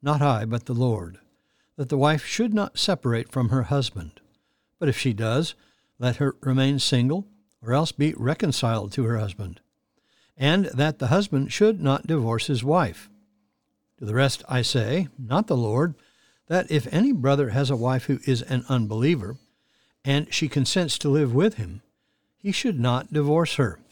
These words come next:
If any woman has a husband who is an unbeliever, and he consents to live with her, she should not divorce him. For the unbelieving husband is consecrated through his wife,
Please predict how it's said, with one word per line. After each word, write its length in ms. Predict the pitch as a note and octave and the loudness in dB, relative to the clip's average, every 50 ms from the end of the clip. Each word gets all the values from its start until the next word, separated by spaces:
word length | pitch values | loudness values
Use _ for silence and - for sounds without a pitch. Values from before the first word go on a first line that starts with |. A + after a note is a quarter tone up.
| _ _ _ _ _ _ _ _ _ _ _ _ _ _ _ - | _ _ _ _ _ _ _ _ _ _ _ _ _ _ _ -18
If 140 | C3 - | -14 -8
any 260 | - C#3 C#3 D3 C#3 A2 | -2 0 2 2 2 0
woman 400 | G#2+ A#2+ C#3 F3 G3+ E3 A2 A2 | 2 2 2 4 4 2 2 0
has 220 | A#2 C3 A#2+ A#2+ | 0 0 0 0
a 80 | G#2+ F#2 | -2 0
husband 460 | - F3 F#3+ F#3+ E3+ A#2+ A#2+ A2 G2 | 2 2 2 2 0 -2 -2 -2 0
who 160 | - C3+ A#2 | 0 0 0
is 260 | - B2+ C3 B2+ A2+ | 2 2 2 0 0
an 240 | - C3+ B2+ B2 B2 | 0 -2 -2 -2 0
unbeliever, 760 | - C3 C3 B2 A2 A#2 A2+ A2+ A#2 A2+ A2+ D#3+ G3+ G3+ _ _ - - - - - - - - | 0 0 0 2 0 0 0 0 0 0 0 0 -2 -2 _ _ -20 -20 -20 -20 -20 -20 -10 -4
and 120 | A#2+ A2+ | -2 0
he 120 | G#2+ E3+ E3 | 2 2 2
consents 580 | - C#3 B2 A#2 - - E3 D3+ C#3 - - | 2 0 0 0 0 0 0 0 0 -2 -6
to 100 | - C#3+ | -2 0
live 280 | B2+ B2 C#3 C#3 A#2 G#2 | 0 2 2 2 0 0
with 280 | C3 B2+ D3 D#3+ C3 G2 | 0 0 2 2 0 0
her, 440 | - A3+ C4 C4 C3+ A#2+ D3 - _ _ _ _ _ _ | 0 2 2 2 2 0 -2 -4 _ _ _ _ _ _
she 360 | - - - C#3+ B2 B2+ C3 | -8 -4 0 2 2 2 2
should 240 | - - G3+ F3 C3 | 0 -2 -2 0 0
not 260 | A#2+ A#2 A#2 A2+ - | 0 -2 -2 -2 -2
divorce 400 | D3+ C#3+ C#3 D3 D#3+ D#3 - - | 0 2 2 2 2 0 0 2
him. 380 | G3+ A3 C4 B3 C3+ F2+ - - _ _ _ _ _ _ _ _ _ _ _ _ _ _ _ _ - | 2 2 4 2 0 -2 -6 -12 _ _ _ _ _ _ _ _ _ _ _ _ _ _ _ _ -6
For 120 | C#4 C#4 | -4 -2
the 80 | D4+ C#4 | 0 2
unbelieving 600 | B3 A3+ G3+ E3 D#3 D3+ F3 F#3 D3 C#3 A#2 G#2+ | 4 4 4 4 4 2 4 4 2 2 0 2
husband 520 | F#2+ C#3+ D3 C#3 A#2+ F2 F2+ G2+ A2 - _ | 2 2 2 2 0 -4 -8 -12 -14 -16 _
is 220 | - C3 A#2 - | -8 -6 -6 -6
consecrated 760 | - - G3+ A3+ G#3+ - B2+ - - B2 A#2 B2 C3+ D3 - | -2 0 0 0 0 -2 -6 -4 -2 -2 0 0 -2 -4 -6
through 220 | - - B2+ A#2 | -2 0 0 2
his 240 | A2 B2 D3 A#2+ A2+ | 2 2 0 -2 0
wife, 400 | B2+ C3 B2+ F#2+ D#2+ - - - | 2 2 2 2 0 -8 -16 -20